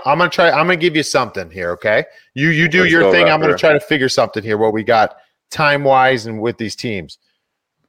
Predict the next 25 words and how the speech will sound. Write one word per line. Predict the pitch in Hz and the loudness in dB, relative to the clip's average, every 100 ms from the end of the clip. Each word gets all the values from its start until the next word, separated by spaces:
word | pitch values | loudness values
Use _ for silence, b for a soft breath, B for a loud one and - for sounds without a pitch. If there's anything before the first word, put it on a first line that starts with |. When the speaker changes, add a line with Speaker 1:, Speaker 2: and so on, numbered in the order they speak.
| _ - | _ -10
Speaker 1:
What | 101 | -8
do | |
you | |
say? | 98 - 82 | -6 -2 0
Speaker 2:
Let's | 101 95 | 0 2
Speaker 1:
All | |
right. | 127 127 123 | 4 4 4
Speaker 2:
go, | - - _ - | 0 -12 _ 0
let's | 113 - | 0 2
go, | 127 127 123 120 120 | 4 6 6 4 2
let's | 113 110 | -2 -2
go | - 127 | 2 4
Leafs | 107 101 120 131 131 | 4 2 0 0 -4
comeback, | - 113 117 117 113 107 - - | -6 -2 -2 0 2 2 -2 -4
Speaker 1:
Yeah, | 113 | 2
I | |
was | 110 | 4
gonna | |
say | 117 | 2
Speaker 2:
plus | 101 | 0
two | 123 110 | -2 -6
twenty-five | - 110 107 107 110 117 98 | -2 0 0 0 2 2 2
Speaker 1:
that. | 92 | 0
Speaker 2:
money | 95 95 | -2 -2
line. | 90 87 85 | 0 0 -2